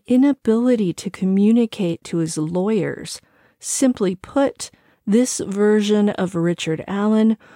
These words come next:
was a very different version than counsel for Mister Allen had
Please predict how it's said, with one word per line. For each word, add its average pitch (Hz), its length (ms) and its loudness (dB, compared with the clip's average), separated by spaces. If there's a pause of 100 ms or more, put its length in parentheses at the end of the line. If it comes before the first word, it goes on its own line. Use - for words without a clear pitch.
(140)
was 190 180 2
a 190 60 4
very 233 480 0
different 214 640 0
version 170 640 0 (300)
than 180 360 2
counsel 233 640 0
for 175 200 -2
Mister 175 460 0
Allen 208 380 2
had 185 260 0